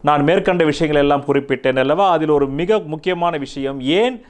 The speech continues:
சனீஸ்வரன் மட்டும் முப்பது ஆண்டுகளுக்கு ஒரு முறை சூரியனை சுற்ற முடிகிறது என்றால், சனிக்கு அருகாமையில் உள்ள புதன், அந்த புதனுக்கு அடுத்தபடியாக வந்து இருக்கக்கூடிய சுக்கிரன், பிறகு குரு, அங்காரகன்,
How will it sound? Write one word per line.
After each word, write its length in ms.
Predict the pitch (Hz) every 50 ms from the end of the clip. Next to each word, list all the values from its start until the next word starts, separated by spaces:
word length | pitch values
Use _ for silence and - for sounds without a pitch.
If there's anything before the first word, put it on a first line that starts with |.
| _ _ - - - -
சனீஸ்வரன் 680 | - - 175 196 233 247 240 - 202 190 180 165 156
மட்டும் 320 | 151 147 139 - - 185 165
முப்பது 380 | 156 160 156 - 214 214 185 180
ஆண்டுகளுக்கு 540 | 175 185 208 214 214 202 190 185 160 - 156
ஒரு 140 | 147 147 147
முறை 180 | 143 147 156 156
சூரியனை 300 | 147 - 147 143 139 131 -
சுற்ற 220 | - 107 - 123
முடிகிறது 380 | 113 113 113 110 107 107 104 104
என்றால், 420 | 98 101 95 110 117 123 147 170 185 - - - - - - _ -
சனிக்கு 500 | - - 170 185 202 233 233 226 - 190 147
அருகாமையில் 520 | 139 147 170 165 175 170 165 160 147 139
உள்ள 140 | 131 127 117
புதன், 360 | 110 113 120 123 131 139 156 175 196 _ _ _ - - _ - - -
அந்த 240 | 123 139 147 139 127
புதனுக்கு 480 | 120 135 160 202 214 214 214 214 - 190
அடுத்தபடியாக 840 | 147 139 143 151 147 165 151 139 139 135 135 127 123 120 113 113 110
வந்து 220 | 110 110 110 113 117
இருக்கக்கூடிய 680 | 110 107 104 110 101 - - 104 101 104 98 92 87 - _ _ _ _ _ _ - - - _ _ _ - - - - -
சுக்கிரன், 580 | - - 135 123 - - 127 120 123 135 156 151 - _ _ _ - -
பிறகு 360 | - 117 117 117 113 113 113 113 - _ _ _ _ - - - - 110 95
குரு, 320 | 87 104 117 131 127 135 143 156 156 - - - - - - - -
அங்காரகன், 680 | 110 110 120 127 135 131 131 127 127 127 139 151 170